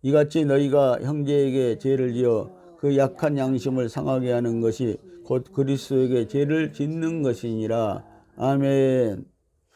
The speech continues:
자, 믿음의 형제들에게 죄를 짓는 것이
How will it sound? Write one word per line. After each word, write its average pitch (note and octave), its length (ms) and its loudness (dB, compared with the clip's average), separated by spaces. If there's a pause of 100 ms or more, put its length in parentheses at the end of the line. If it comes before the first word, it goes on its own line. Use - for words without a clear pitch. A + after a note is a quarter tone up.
(480)
자, A#2 100 -2
믿음의 E3 460 4
형제들에게 D#3 1120 2
죄를 D3+ 400 0
짓는 C3+ 520 -2
것이 B2 580 -2